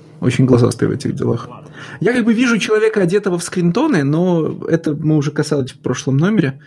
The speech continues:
Возможно, это специфика наших цифровых версий там, или просто такое художественное решение.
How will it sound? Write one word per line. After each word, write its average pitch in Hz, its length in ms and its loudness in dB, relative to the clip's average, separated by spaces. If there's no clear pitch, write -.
Возможно, 143 360 0
это 127 100 2
специфика - 500 -2
наших 120 220 -2
цифровых 120 500 0
версий - 280 -2
там, 131 260 -8
или 123 140 -4
просто 120 320 -2
такое 113 240 0
художественное 120 400 0
решение. 135 400 -6